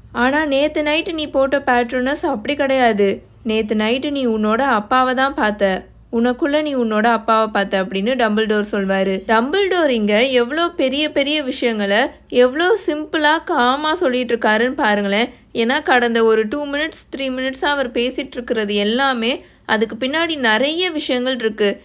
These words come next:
நீங்க திரும்பவும் போய் கூட இப்போ அந்த பேட்ரோனஸ் பத்தியும் அவங்க அப்பா பத்தியும் டம்பிள்டோர் பேசியிருக்காருல, சொல்லியிருக்காருல, அதை நான் அப்ப சொன்னேன்ல, அதை நீங்க கேட்டுட்டு வாங்களேன்.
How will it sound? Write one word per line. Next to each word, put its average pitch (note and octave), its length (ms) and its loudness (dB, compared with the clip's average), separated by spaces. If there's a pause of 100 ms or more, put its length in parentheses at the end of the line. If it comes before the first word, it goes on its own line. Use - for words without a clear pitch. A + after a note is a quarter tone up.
(120)
நீங்க A#3+ 220 2
திரும்பவும் E4 540 -2
போய் B3+ 240 4
கூட C#4 440 2
இப்போ A#3 220 0
அந்த A3 220 0
பேட்ரோனஸ் B3+ 560 0
பத்தியும் A#3+ 380 -2 (220)
அவங்க G#3+ 240 0
அப்பா C4 280 2
பத்தியும் B3 340 0
டம்பிள்டோர் A#3 480 2
பேசியிருக்காருல, A3+ 680 0
சொல்லியிருக்காருல, G#3+ 760 0 (200)
அதை A3 180 0
நான் G#3+ 200 4
அப்ப A3+ 240 -2
சொன்னேன்ல, A#3 420 0 (180)
அதை A3 260 -2
நீங்க G#3+ 100 -2
கேட்டுட்டு D4 440 -2
வாங்களேன். G#3 420 0